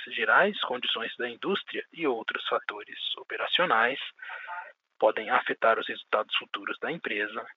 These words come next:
e podem conduzir a resultados que diferem materialmente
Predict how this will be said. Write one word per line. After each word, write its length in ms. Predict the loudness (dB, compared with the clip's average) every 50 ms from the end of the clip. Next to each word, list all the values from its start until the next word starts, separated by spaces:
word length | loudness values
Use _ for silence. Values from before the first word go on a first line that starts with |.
| -12 -8
e 80 | -8 -6
podem 360 | 0 2 2 2 2 -2 -4
conduzir 640 | 0 2 2 2 2 -2 -4 -4 -4 -2 4 8 8
a 40 | 8
resultados 600 | 8 6 0 0 -4 0 2 4 4 4 2 -4 -6
que 120 | -6 -6 -6
diferem 580 | -4 -6 -6 -2 -2 0 0 -2 -4 -6 -10
materialmente 960 | -6 -6 -6 -6 -6 -4 4 6 6 6 6 2 -2 -4 0 2 2 2 2